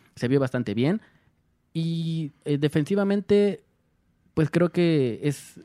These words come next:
va a ser lo, va a ser la arma más poderosa de los Broncos, ¿no? La defensiva creo que va a ser lo que va a mantener a flote el juego. Si,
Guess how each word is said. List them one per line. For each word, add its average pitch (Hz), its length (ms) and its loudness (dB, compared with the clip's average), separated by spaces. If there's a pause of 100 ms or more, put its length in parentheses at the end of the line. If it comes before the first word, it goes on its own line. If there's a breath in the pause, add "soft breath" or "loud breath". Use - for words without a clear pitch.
(200)
va 156 60 -4
a - 20 -2
ser 196 240 -2
lo, 190 160 0 (200)
va 156 40 0
a 160 40 -6
ser 208 160 -4
la 175 220 -2
arma 175 540 -4 (240 soft breath)
más 135 160 -4
poderosa 147 380 0
de 135 60 0
los 113 140 -4
Broncos, 113 320 -4
¿no? 127 140 -2
La 131 100 0
defensiva 120 380 -4
creo 147 160 -4
que 151 80 -6
va 139 80 -2
a 131 40 -6
ser 143 140 -6
lo 131 120 -4
que 113 100 -8
va 113 100 -6
a - 20 -2
mantener 123 400 -4
a 120 60 -4
flote 120 280 -6
el 110 40 -8
juego. 127 380 -4 (260 loud breath)
Si, 113 560 -6